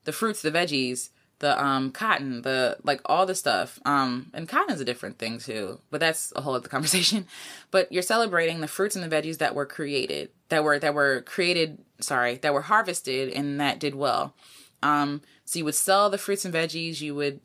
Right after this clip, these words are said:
you know, take it in. And then after that, we would have a celebration. Like, yes, praise God for what he's done, right? For what he's provided. In the same way, we can do the same thing. We can do the same thing.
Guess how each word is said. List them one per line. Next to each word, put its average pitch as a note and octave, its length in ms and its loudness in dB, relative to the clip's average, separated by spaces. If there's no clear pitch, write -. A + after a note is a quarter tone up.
you F#3 140 -4
know, D3 360 2
take E3 220 -2
it D#3+ 80 -2
in. D#3+ 180 -4
And D3+ 100 -4
then D3+ 100 -2
after D#3+ 180 -2
that, E3+ 200 -2
we F#3 60 -6
would G#3+ 100 -2
have A#3+ 120 -2
a A#3+ 40 -6
celebration. C4 560 -2
Like, - 160 -10
yes, G3 480 0
praise A3 300 0
God F#3+ 260 2
for E3 120 -8
what D#3 120 -4
he's D#3+ 160 -10
done, C#3 480 -2
right? C#3+ 340 -4
For D#3 80 -6
what D3 140 -2
he's D#3 120 -8
provided. C#3 520 -2
In G3 80 0
the G3+ 80 4
same G3+ 280 4
way, F3 180 0
we F3+ 140 0
can A3 160 2
do F#3 100 2
the D#3 100 -4
same C#3 340 -2
thing. C#3 380 -10
We F#3 100 0
can A3+ 120 2
do A#3+ 80 2
the A3 80 -6
same A#3 240 -2
thing. A#3 360 -2